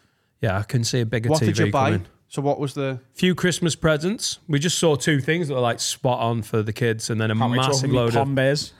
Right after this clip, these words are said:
Speaker 1: <laughs> I saw a couple of things for Christmas for you lot as well. Like, good little, you know, 'cause we,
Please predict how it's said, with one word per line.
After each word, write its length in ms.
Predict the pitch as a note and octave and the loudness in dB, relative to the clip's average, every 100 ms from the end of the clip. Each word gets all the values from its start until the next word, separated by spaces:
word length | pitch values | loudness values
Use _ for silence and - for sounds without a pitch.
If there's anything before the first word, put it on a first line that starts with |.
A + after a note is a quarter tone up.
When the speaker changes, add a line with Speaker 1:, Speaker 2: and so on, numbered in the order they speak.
| - - - | -20 -20 -12
Speaker 1:
<laughs> 400 | A#3 - - D4 D#4 - C#4+ D4+ - | -12 -12 -10 -2 -2 -2 -6 -6 -2
I 80 | D3+ | 0
saw 300 | - G#3+ C#4 | 2 4 4
a 40 | |
couple 240 | - A3 G#3 | 4 4 4
of 60 | |
things 220 | E3+ G3 | 2 0
for 80 | - | 0
Christmas 360 | D3+ A#3+ A#3+ D#3+ | 2 2 2 0
for 120 | D#3 | 2
you 160 | F3+ G#3+ | 4 4
lot 160 | C#3+ | 2
as 80 | A#2+ | 0
well. 200 | D3 C#3 - _ _ _ _ _ _ _ - | 0 0 -4 _ _ _ _ _ _ _ -2
Like, 180 | E3 C3+ | 0 2
good 180 | F3+ E3+ | 0 2
little, 320 | E3 D#3 C#3+ | 4 2 0
you 80 | F3 | 0
know, 120 | A3 | 2
'cause 160 | G#3+ F3 | 2 2
we, 300 | F#3+ F3+ - | 2 0 -4